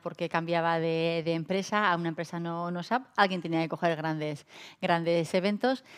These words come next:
Entonces, bueno, pues nos repartimos las tareas y me tocó, eh, a mí en, en Gracia. Es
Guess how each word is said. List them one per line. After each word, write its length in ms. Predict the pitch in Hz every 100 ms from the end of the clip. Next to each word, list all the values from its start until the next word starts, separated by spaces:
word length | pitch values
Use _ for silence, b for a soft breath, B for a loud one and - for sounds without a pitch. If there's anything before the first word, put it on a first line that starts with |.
| B B
Entonces, 680 | 196 196 214 202 220 196 202
bueno, 260 | 233 240
pues 200 | 254 208
nos 120 | 190 180
repartimos 420 | 190 202 233 220
las 140 | 233
tareas 400 | 240 233 277 311
y 200 | 254 220
me 140 | 196 190
tocó, 460 | 185 190 190 190
eh, 360 | - 170 165 170
a 120 | -
mí 260 | 165 175 170
en, 360 | 160 160 160 -
en 120 | 175
Gracia. 440 | 175 196 226 254 269 B B B _
Es 540 | 214 226 - - -